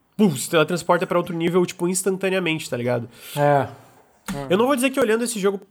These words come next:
Speaker 1: eu, eu vejo mecanicamente uma coisa next gen ainda. Tipo, de cara, tipo, tirando o load, que isso já faz uma grande diferença, mas sabe, de olhar isso aqui é uma revolução no mundo dos jogos. Eu acho que em aspectos técnicos, provavelmente, mas, tipo, no momento a momento, talvez tu jogando,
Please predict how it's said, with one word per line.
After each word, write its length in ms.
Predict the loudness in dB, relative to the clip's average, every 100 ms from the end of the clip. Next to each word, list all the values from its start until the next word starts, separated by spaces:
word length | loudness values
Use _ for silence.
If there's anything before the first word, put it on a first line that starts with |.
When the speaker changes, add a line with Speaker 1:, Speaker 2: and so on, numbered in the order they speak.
| _
Speaker 1:
eu, 140 | -8
eu 180 | -2 -2
vejo 480 | 0 -2 0 0 0
mecanicamente 840 | -2 -2 -2 -4 -2 -2 -2 -4
uma 100 | -6
coisa 300 | -4 -4 -2
next 280 | -2 -2 -4
gen 300 | -2 -2 -2
ainda. 340 | -6 -4 -4 -8
Tipo, 380 | -12 0 0 0 -14 -10
de 100 | -6
cara, 480 | 2 2 2 -2 -8
tipo, 280 | -10 -12 -12
tirando 320 | -4 0 0 0
o 80 |
load, 400 | 2 4 2 0
que 140 | -6 -6
isso 160 | -2
já 100 | 0
faz 220 | 2 0 0
uma 120 | -4
grande 180 | -4 -4
diferença, 340 | -4 -4 0
mas 120 | 0
sabe, 280 | 2 0 -2 -12 -18
de 100 | 0
olhar 160 | 4 4
isso 160 | 4 2
aqui 140 | 2
é 20 |
uma 140 | 2 2
revolução 760 | 2 2 0 0 -2 0 0
no 80 | -2
mundo 220 | -4 -6
dos 180 | -6 -6
jogos. 340 | 0 0 -2 -12 -20 -4
Eu 100 | 0
acho 160 | 0 0
que 60 |
em 20 |
aspectos 460 | -2 2 0 0 -4
técnicos, 360 | -2 -2 -8 -6
provavelmente, 540 | -2 0 -2 -4 -4
mas, 140 | -4
tipo, 160 | -4 -4
no 60 | -2
momento 320 | 0 0 -2
a 20 |
momento, 400 | -2 -2 -4 -6
talvez 260 | -6 -6 -6
tu 80 | -6
jogando, 520 | -6 -4 -4 -4